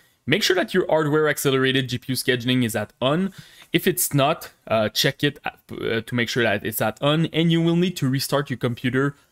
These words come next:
to, uh, to apply it. So normally on an entry level or mid-range computer, you will have like a nice three to five percent boost in your F P S, and, uh, on a high-end computer, you will not necessarily see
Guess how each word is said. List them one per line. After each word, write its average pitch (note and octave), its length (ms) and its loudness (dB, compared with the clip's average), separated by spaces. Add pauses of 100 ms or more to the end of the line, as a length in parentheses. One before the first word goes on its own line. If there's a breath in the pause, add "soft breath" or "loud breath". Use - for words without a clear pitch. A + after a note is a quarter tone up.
(180 soft breath)
to, A#2+ 260 0
uh, G#2+ 320 0
to - 160 -6
apply B2+ 280 0
it. F3 340 -2
So B2 500 -2 (300 loud breath)
normally G#3+ 420 2
on D#3 260 2
an C#3 140 2
entry E3 360 2
level D#3 420 2
or C3 140 2
mid-range C3+ 500 0
computer, C3+ 540 0
you A#2+ 160 0
will A#2 180 2
have A#2+ 180 2
like A#2 200 0
a A2+ 60 0
nice A#2+ 460 0 (140)
three D3+ 220 0
to - 80 -14
five C3+ 340 -2
percent A#2+ 380 0
boost B2+ 260 -2
in A#2 80 -2
your A2+ 160 0
F C#3+ 160 -2
P D3 140 2
S, F#3 240 -2 (360 loud breath)
and, D3 180 4
uh, C3+ 140 0
on C#3 220 2
a C3 160 2
high-end C#3+ 380 2
computer, C3+ 420 0
you B2+ 140 2
will C3 100 2
not C3 260 0
necessarily B2 720 0
see - 400 -2